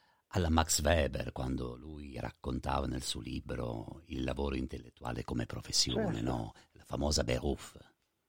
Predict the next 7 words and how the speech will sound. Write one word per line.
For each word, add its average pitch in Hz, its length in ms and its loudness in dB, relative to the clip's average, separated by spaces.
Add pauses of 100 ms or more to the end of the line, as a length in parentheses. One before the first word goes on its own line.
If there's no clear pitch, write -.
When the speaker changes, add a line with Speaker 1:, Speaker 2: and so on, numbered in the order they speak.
(640)
Speaker 2:
Certo, 143 460 -4 (1080)
assolutamente 143 960 6
ha - 80 0
ragione, 113 500 8
<laughs> - 40 -20
ha - 160 2
ragione. 104 440 -2